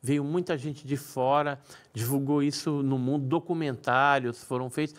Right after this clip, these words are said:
não que não fizeram também pra Operação Prato. E assim, quando a gente fala de Colares também,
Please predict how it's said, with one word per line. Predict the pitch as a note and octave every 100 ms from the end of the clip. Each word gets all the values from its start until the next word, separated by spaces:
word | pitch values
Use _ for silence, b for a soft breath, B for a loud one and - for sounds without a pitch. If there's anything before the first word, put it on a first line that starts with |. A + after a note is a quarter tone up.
| B B
não | F#3+ C4+
que | -
não | C4+ A#3+
fizeram | - A#3+ C#3 C#3+ D3 D3
também | C3+ D3 C3 C#3 D#3 B B B
pra | - C#3+
Operação | D3 D3+ C#3+ - D#3+
Prato. | D3+ C3 A#2 G#2 - B B B B
E | F3
assim, | F3+ - E3+ C#3 - C3
quando | F#3
a | G3+
gente | F#3
fala | - D#3 C#3+
de | C3
Colares | B2 - B2 A#2 C3+ D#3 A#2+ -
também, | B2 A2 C#3 E3